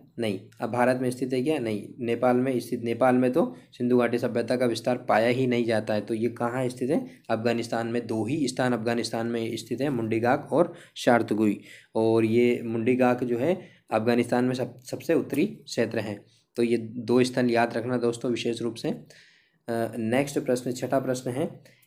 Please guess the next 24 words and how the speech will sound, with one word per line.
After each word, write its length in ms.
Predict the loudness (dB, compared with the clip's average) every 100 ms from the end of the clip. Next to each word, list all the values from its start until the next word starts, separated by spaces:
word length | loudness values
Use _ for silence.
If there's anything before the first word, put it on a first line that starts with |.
| _
किस 220 | -2 0 4
देश 360 | 8 8 6
में 180 | 2 2
हड़प्पा 400 | 4 4 6 4
सभ्यता 440 | 4 2 4 4
का 120 | 4 2
विस्तार 400 | 2 2 2 2
नहीं 300 | 0 -2 2
पाया 300 | 4 4 4
जाता 300 | 2 0 -4
है? 180 | -4
किस 200 | -4 -4
देश 260 | 0 0 0
में 60 | 0
हड़प्पा 260 | 0 0
सभ्यता 380 | -4 -4 -2 -2
का 100 | -2
विस्तार 440 | -2 0 0 0 -4 -20 -10
नहीं 360 | -6 -2 -2 0
पाया 240 | 2 2
जाता 280 | 0 -2 -4
है? 180 | -6 -4
तो 100 | -2
दोस्तों, 320 | -4 -2